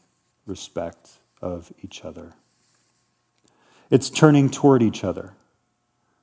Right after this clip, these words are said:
not a-, not away. First Peter four, verse ten to eleven talks about two of the ways that God has wired us.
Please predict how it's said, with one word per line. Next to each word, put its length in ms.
not 220
a-, 160
not 180
away. 400
First 280
Peter 420
four, 340
verse 260
ten 220
to 100
eleven 420
talks 360
about 320
two 460
of 140
the 80
ways 600
that 80
God 280
has 160
wired 380
us. 320